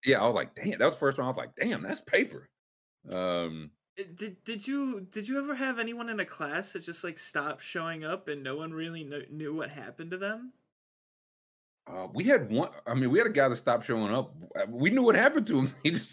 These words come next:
Speaker 1: stopped. He was literally, like, we had classes with him, and he would,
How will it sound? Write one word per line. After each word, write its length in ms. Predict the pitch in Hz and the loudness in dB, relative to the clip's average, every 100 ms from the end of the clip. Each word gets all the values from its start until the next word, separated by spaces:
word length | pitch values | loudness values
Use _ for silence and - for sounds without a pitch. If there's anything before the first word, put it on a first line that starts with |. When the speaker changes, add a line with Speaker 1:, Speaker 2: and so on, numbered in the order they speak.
| - | -12
Speaker 1:
stopped. 340 | - - - _ _ - - 427 - - | -4 -4 -4 _ _ -12 -2 0 4 6
He 80 | 196 | 8
was 120 | 208 | 6
literally, 240 | 175 208 - 156 | 4 0 -2 2
like, 80 | |
we 100 | 160 | 6
had 220 | 185 190 220 | 6 6 6
classes 460 | 165 185 220 151 | 6 8 8 6
with 200 | 139 131 | 4 4
him, 200 | 107 104 - _ _ _ _ - | 2 -4 -12 _ _ _ _ 0
and 220 | 127 117 | 2 4
he 200 | 120 175 | 2 0
would, 460 | 165 165 151 127 | 4 6 4 0